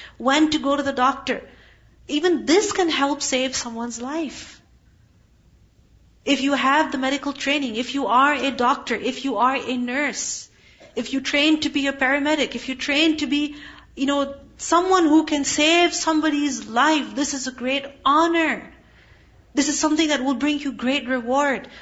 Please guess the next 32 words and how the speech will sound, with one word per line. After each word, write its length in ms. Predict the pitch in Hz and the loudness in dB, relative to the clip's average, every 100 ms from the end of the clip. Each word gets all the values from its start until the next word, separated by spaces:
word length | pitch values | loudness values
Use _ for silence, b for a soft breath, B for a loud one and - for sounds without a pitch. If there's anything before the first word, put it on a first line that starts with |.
| B | B
But 120 | 269 | 0
unfortunately, 680 | 277 269 311 339 311 311 302 | 0 2 2 2 2 0 0
people 320 | 277 262 277 | -4 -4 -2
want 180 | 269 294 | 0 0
to 40 | |
become 320 | 277 269 247 | 0 -2 -4
doctors 400 | 214 226 233 277 240 | 0 -2 -2 -6 -4
and 100 | 220 | -4
nurses 460 | 269 269 359 359 B B | -4 0 -2 -2 B B
to 100 | 262 | -6
make 200 | 240 240 | -6 -6
more 220 | 226 226 | -6 -6
money. 640 | 214 196 196 202 175 165 - - _ _ _ - - | -6 -8 -8 -8 -10 -14 -20 -20 _ _ _ -20 -6
People 240 | 262 254 | -6 -4
want 160 | 247 262 | -2 -2
their 100 | 262 | -2
children 300 | 262 269 285 | -2 -2 -2
to 40 | |
become 220 | 277 277 262 | -4 -4 -4
a 60 | |
doctor. 360 | 220 240 - 269 | 0 0 0 -2
Why? 320 | 233 285 415 | 2 2 2
So 120 | 403 | -2
they 140 | 247 233 | -4 -4
can 280 | 233 226 220 | -4 -6 -4
make 200 | 226 233 | -4 -4
more 140 | 208 | -8
money. 260 | 196 180 185 B B _ | -8 -10 -12 B B _
Don't 340 | 311 330 403 403 | 4 6 6 4
become 240 | 359 339 | 4 4
a 100 | 330 | 4
doctor 560 | 247 254 254 214 214 | 2 0 0 -6 -6